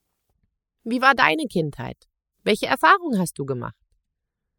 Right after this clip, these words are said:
Wie hast du bestimmte Dinge in deiner Kindheit wahrgenommen?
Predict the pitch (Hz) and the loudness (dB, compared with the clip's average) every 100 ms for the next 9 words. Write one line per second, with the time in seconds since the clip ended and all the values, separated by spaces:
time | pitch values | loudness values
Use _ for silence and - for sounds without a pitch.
0 | _ _ _ 196 220 202 180 208 202 185 | _ _ _ 4 4 4 0 2 2 4
1 | 220 262 214 180 170 160 - 175 165 147 | 4 6 6 6 4 2 0 0 0 4
2 | 156 233 294 151 120 110 | 6 6 6 -2 -4 -10